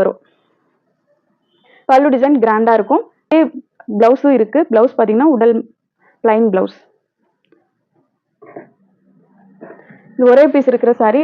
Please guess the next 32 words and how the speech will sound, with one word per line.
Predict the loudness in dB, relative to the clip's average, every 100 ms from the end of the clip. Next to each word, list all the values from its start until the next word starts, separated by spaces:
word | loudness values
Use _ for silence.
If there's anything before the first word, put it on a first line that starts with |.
| -2
அதனால | -2 0 0
இந்த | 0
வீடியோல | 0 0 -2 -4
காமிச்சிருக்கோம். | -8 -8 -6 -6 -6 _ _ -20 -4
அடுத்து | -2 0 2
இது | 2
அதிகமா | 2 2 2 2
ரிக்வெஸ்ட்ல | 0 -2 0 0
வந்த | 0 0 0 0
சாரி, | -2 0 -2 -2
கிரீன் | 0 0 0
கலர், | 0 0 0
பேரட் | -2 0 -2 -2
கிரீன், | -2 -2 -4 -20 -20 -10 -6
அதுக்கு | -2 -2 0
டார்க் | 0 0 -2 -8 -20 _ -2
மெஜந்தா | 0 2 2 2
பிங்க் | 0 2
கலர் | 2 2 0
காம்பினேஷன். | -2 -2 -4 -8 -14 _ _ -2
சில்வர் | 2 2 2
ஜரி | 2 0
யூஸ் | -2
பண்ணிருக்காங்க. | -4 -4 -4 -4 -2 -4 -6 -20 -4
சாரி | 0 2 2
ஃபுல்லா | 0 2 2
இந்த | 2
புட்டா | 0 0
டிசைன் | 2 2 0
நல்லா | 0 0
நெருக்கமா | 0 -2 -2 0
வரும். | -2